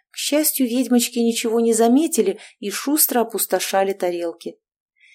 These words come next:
Не знаю, Корвус им велел не рассиживаться, или девчонки хотели меня скорее обо всём расспросить,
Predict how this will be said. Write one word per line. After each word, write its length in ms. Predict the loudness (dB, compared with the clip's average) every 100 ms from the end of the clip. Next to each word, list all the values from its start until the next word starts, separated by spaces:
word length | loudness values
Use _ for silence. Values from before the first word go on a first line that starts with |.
| _
Не 160 | -10 -4
знаю, 440 | -2 -2 -4 -6 -14 _
Корвус 480 | 4 6 4 2 2
им 140 | 2
велел 340 | 0 2 2
не 80 | 2
рассиживаться, 920 | 2 2 2 0 -2 -2 0 0 0 -4 _
или 200 | -8 -4
девчонки 540 | -2 -4 0 2 2 -2
хотели 400 | -2 -2 0 -2
меня 240 | -2 -2
скорее 360 | -2 0 0 0
обо 160 | 0 0
всём 260 | 0 -2
расспросить, 720 | 0 -2 -2 -4 0 0 0